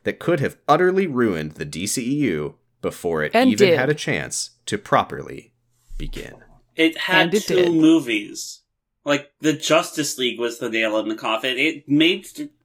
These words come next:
Speaker 2: Did Giga cut out, or?
Speaker 3: I'm just flabbergasted. Just
Speaker 1: Yeah,
Speaker 3: a
Speaker 1: me
Speaker 3: sec.
Speaker 1: too.
Speaker 2: Oh, okay.
Speaker 1: <laughs> I got nothing.
Speaker 2: Yeah.
Speaker 3: Uh,
Speaker 2: The, uh, uh, well, it didn't
Speaker 1: This
Speaker 2: fix
Speaker 1: is, this is the Suicide Squad saved the franchise by being so bad,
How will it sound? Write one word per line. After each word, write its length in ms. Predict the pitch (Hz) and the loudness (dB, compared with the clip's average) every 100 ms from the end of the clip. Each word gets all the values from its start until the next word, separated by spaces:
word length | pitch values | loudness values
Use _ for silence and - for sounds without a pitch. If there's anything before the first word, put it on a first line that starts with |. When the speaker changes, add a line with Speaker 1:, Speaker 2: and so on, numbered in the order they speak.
| _ _ _ - | _ _ _ -8
Speaker 2:
Did 140 | 202 | 2
Giga 260 | 226 247 277 | 4 4 2
cut 140 | 285 | 2
out, 240 | 214 285 311 | 2 2 2
or? 320 | 175 165 160 _ _ _ _ _ _ - | 2 2 0 _ _ _ _ _ _ -8
Speaker 3:
I'm 200 | 135 131 | -6 -6
just 260 | - 156 - | -4 -6 -6
flabbergasted. 840 | - 131 113 110 104 110 - 113 | -2 0 0 -2 -4 -6 -6 -6
Just 120 | - | 2
Speaker 1:
Yeah, 100 | 135 | 4
Speaker 3:
a 40 | 127 | 6
Speaker 1:
me 80 | 143 | 6
Speaker 3:
sec. 260 | 151 156 | 4 6
Speaker 1:
too. 80 | 247 | 6
Speaker 2:
Oh, 100 | 175 | 6
okay. 120 | 202 - 190 | 4 6 6
Speaker 1:
<laughs> 40 | - | 6
I 80 | 180 165 | 4 4
got 180 | 147 135 | 2 2
nothing. 540 | 135 - - - 160 _ _ _ _ - | 0 0 -8 -8 -10 _ _ _ _ -2
Speaker 2:
Yeah. 100 | 190 175 | 2 4
Speaker 3:
Uh, 100 | 120 165 | 4 2
Speaker 2:
The, 300 | 220 - - - | 0 0 -2 -2
uh, 40 | 202 - | -10 -4
uh, 640 | - - 262 254 262 277 277 | -6 -4 -6 -4 -4 -2 0
well, 240 | 349 339 _ _ _ _ _ - | 2 0 _ _ _ _ _ -4
it 120 | 277 | 0
didn't 160 | 359 415 | 4 4
Speaker 1:
This 100 | - | 6
Speaker 2:
fix 340 | 180 180 - | 4 4 -2
Speaker 1:
is, 80 | 139 | -2
this 220 | 131 156 | 0 2
is 220 | 190 160 | 0 0
the 120 | 156 165 | -2 0
Suicide 640 | - 143 156 156 143 139 | 4 6 6 6 4 4
Squad 340 | - 127 123 | 4 4 4
saved 380 | 117 131 120 123 | 2 2 2 0
the 80 | 113 | -6
franchise 640 | - 120 120 - 107 104 | 0 2 2 2 2 2
by 180 | 104 110 | 0 0
being 380 | 104 110 110 107 | 0 -4 -4 -4
so 300 | - 117 104 | 0 2 2
bad, 560 | 101 107 98 92 85 | 4 4 6 4 0